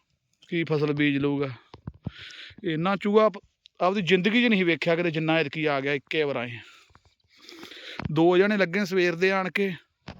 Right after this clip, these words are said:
ਤੇ ਹੁਣ ਟਾਈਮ ਕੀ ਹੋ ਗਿਆ ਨਾ, ਦਸ ਤਾਂ ਵੱਜ ਗਏ ਹੋਣੇ ਆ ਮੇਰੇ ਹਿਸਾਬ 'ਚ, ਦਸ ਗਿਆਰਾਂ ਦਾ ਟਾਈਮ ਹੋਣਾ।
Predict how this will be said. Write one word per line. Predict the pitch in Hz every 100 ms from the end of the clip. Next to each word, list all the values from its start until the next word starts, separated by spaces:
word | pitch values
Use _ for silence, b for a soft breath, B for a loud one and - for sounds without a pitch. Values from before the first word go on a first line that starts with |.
| -
ਤੇ |
ਹੁਣ | 180 185
ਟਾਈਮ | 160 170 175
ਕੀ | 202
ਹੋ | 226 196
ਗਿਆ | 185
ਨਾ, | 202
ਦਸ | 160 147
ਤਾਂ | 135 233
ਵੱਜ | 190
ਗਏ | 175
ਹੋਣੇ | 190 131
ਆ | 104 - - - - _ _ _ B B B B B B B B B _ 185
ਮੇਰੇ | 160 170
ਹਿਸਾਬ | 190 170
'ਚ, |
ਦਸ | 151 147
ਗਿਆਰਾਂ | 147 143 147
ਦਾ |
ਟਾਈਮ | 143 151 160
ਹੋਣਾ। | 147 123